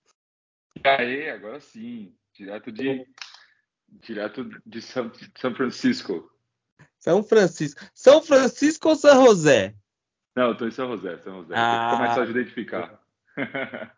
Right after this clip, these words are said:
Speaker 2: Terra do, do San José Sharks.
Speaker 1: Exato. Só pra, pra audiência, eu tava preso no trânsito que eu fui assistir o jogo do, da N F L,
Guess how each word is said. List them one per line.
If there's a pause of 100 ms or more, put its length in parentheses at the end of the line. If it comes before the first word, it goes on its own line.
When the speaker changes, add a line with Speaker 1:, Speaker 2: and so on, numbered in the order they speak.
(100)
Speaker 2:
Terra
do,
do
San
José
Sharks. (460)
Speaker 1:
Exato. (280)
Só
pra, (440)
pra
audiência,
eu
tava
preso
no
trânsito
que
eu
fui
assistir
o
jogo
do, (420)
da
N
F
L,